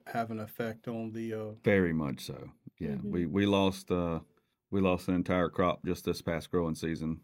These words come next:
Speaker 2: because of that. Uh, so, yeah, uh, early, um, early April is what we've been seeing our varietals break, and that means they go from dormancy, it looks like dead twigs, to all of a sudden the, the buds open up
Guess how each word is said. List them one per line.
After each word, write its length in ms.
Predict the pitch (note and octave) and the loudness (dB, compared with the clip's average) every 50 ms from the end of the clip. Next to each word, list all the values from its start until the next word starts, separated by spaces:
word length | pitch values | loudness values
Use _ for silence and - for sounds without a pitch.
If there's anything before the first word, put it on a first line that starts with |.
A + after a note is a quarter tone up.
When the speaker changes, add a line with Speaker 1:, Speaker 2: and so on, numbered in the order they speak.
| - - | -10 -8
Speaker 2:
because 280 | F2+ F#2 - A#2 A2 F2 | -8 -4 0 2 2 2
of 80 | D#2 D2+ | 0 -4
that. 180 | D#2 D2 - - _ _ _ _ _ _ _ _ _ _ _ _ - | -6 -6 -8 -12 _ _ _ _ _ _ _ _ _ _ _ _ -6
Uh, 260 | - F#2 E2+ - D#2 D#2+ - | -4 -2 -2 -2 -4 -6 -4
so, 360 | - - G2 F#2 F2+ F2+ - - - - - - - - - - | 0 2 2 4 2 0 -2 -8 -20 -20 -20 -20 -20 -20 -8 0
yeah, 280 | - B2 A2+ G#2 G2+ - | 4 4 6 6 4 2
uh, 100 | - F#2+ - - - - - | -2 -4 -10 -12 -16 -6 2
early, 460 | B2 A#2+ B2+ B2+ A#2+ A#2 A2+ A2 G#2+ | 6 6 8 8 8 8 8 8 8
um, 320 | G#2 G2+ G2 F#2+ F#2 F2+ E2+ | 8 6 6 6 4 4 4
early 380 | - G2+ A2+ A2+ G#2 G2 - - | 4 4 6 6 4 4 2 2
April 560 | E2 G2+ G#2+ A#2 - - - - F#3 G3+ G3 - - - - - | 2 2 2 2 0 0 -2 0 0 0 -2 -6 -14 -10 -6 -4
is 140 | F#2+ F2+ F#2 | -4 -2 0
what 160 | G#2 G2 - | -2 0 0
we've 160 | G2 G#2 G2+ | 2 2 4
been 160 | G2 G2 F#2+ | 4 4 4
seeing 360 | F#2+ - G#2+ G#2+ A2+ B2+ B2+ - - - | 4 2 2 4 2 2 0 -4 -6 -2
our 160 | F2 F#2+ F#2+ | 0 2 2
varietals 580 | F#2 F2 F2+ F#2 F2+ F2+ F#2 F#2 F#2 F2+ E2+ E2 | 4 4 4 4 4 4 2 2 2 0 -2 -2
break, 440 | E2+ D#2+ F#2 F#2+ G2+ A2+ - - - - - | -2 0 2 2 2 2 0 -4 -14 -10 -4
and 160 | F#2+ F#2+ F#2+ | -2 0 2
that 160 | F#2+ F#2+ - | 2 2 2
means 300 | F#2 F#2+ F#2 F#2+ F2+ F#2+ | 4 4 6 4 4 4
they 100 | G2 F#2+ | 2 0
go 220 | F2 F2 F#2 F#2+ F#2 | 2 4 4 2 2
from 400 | - - F2 E2+ E2+ F2 E2 D#2+ | 2 -2 -2 -2 0 -2 0 2
dormancy, 560 | F#2+ G2 G2+ G2+ G#2 - - - F#2+ G2 F#2+ | 2 4 4 4 2 0 0 0 2 2 2
it 80 | F#2 | 2
looks 240 | A#1+ E2+ F2 - - | 0 -2 -4 -4 -4
like 140 | F2+ E2+ - - E2 | -6 -6 -6 -6 -4
dead 280 | F2 F2+ F2 E2 C#2+ - | 0 0 0 0 -2 -4
twigs, 640 | - F#2+ F#2 F#2 F#2 F#2+ F#2 F2 F#2 - - - _ _ _ _ _ _ _ _ - | 0 2 4 4 4 4 2 -2 -6 -12 -16 -18 _ _ _ _ _ _ _ _ -2
to 280 | - F#2 F#2 F2 F2 - | 0 2 4 4 4 2
all 140 | D#2 F#2 F2+ | 2 2 0
of 60 | F2 | 0
a 40 | E2 | 0
sudden 400 | - - F#2+ F2+ F2+ F2+ F2 E2+ E2 - - - - - | 0 0 2 2 2 2 0 0 -2 -8 -18 -20 -14 -10
the, 260 | F2 F2 E2 D#2+ D#2 | -8 -6 -4 -4 -4
the 120 | - F2 E2+ | -4 -6 -4
buds 480 | D#2 F2+ F2+ F2 F2 E2+ - - - - | -2 0 0 0 0 -2 -4 -10 -10 -6
open 300 | - F2+ F2 - D2+ D#2+ | -4 -4 -2 -2 -2 -2
up 180 | G2 B2 B2 - | 0 0 -2 -4